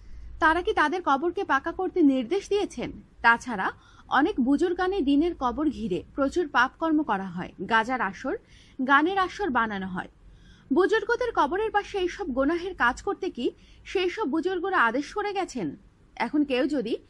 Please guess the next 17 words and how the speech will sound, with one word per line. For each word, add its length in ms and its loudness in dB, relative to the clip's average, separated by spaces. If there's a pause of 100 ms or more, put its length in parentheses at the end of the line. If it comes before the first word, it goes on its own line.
(480)
মঈনুদ্দিন 500 4
চিশতি 320 2
রাহমাতুল্লাহ 640 0
এর 160 -2
কবরের 360 2
পাশে 320 -4
গাঁজা 320 0
খাওয়া 260 -2
হয় 240 -2
বলে 280 -6 (340)
গাঁজা 240 2
খাওয়াকে 520 -2 (340)
জায়েজ 320 2
ফতোয়া 440 0
প্রদান 340 -2
করেন, 320 -6 (100)
তাহলে 260 0